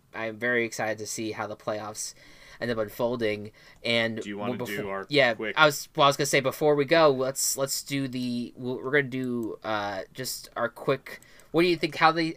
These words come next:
Speaker 1: with our, with our picks, how we think the rest of the playoffs are gonna f-, play out? You go first.
Speaker 2: Okay, so with mine,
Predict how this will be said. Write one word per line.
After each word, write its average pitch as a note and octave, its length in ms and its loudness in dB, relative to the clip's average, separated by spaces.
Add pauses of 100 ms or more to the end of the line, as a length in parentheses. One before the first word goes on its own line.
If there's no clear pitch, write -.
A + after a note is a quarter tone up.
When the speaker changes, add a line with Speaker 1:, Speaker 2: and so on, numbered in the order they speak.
(120)
Speaker 1:
with F3 140 2
our, F#3+ 180 10
with E3+ 220 -2
our E3+ 140 6
picks, C#3 420 2
how C#3 200 2
we C#3+ 120 0
think C3+ 220 -6
the A#2 80 -2
rest A#2 280 -4
of A2+ 80 -6
the - 60 -20
playoffs A2 300 -4
are - 20 -16
gonna G#2+ 160 -8
f-, - 180 -16 (200)
play G#2 240 -2
out? F#2+ 220 -4
You A#2+ 100 -6
go A2 120 0
first. - 580 -8 (140)
Speaker 2:
Okay, G#2 280 -2
so - 160 -4
with A2 160 -10
mine, A#2 600 0